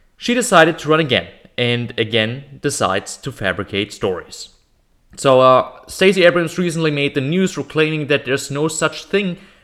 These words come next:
as a six-week heartbeat on the ultrasound. Yes, uh, you heard that right. She actually believes that the heartbeat at six weeks is fabricated. Um, I think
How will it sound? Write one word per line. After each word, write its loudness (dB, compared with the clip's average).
as -2
a -4
six-week -6
heartbeat 0
on -8
the -2
ultrasound. -4
Yes, 0
uh, 4
you 6
heard 8
that 6
right. -2
She -6
actually 0
believes -2
that 2
the 0
heartbeat -2
at -2
six -6
weeks -4
is -6
fabricated. -2
Um, 0
I -2
think -4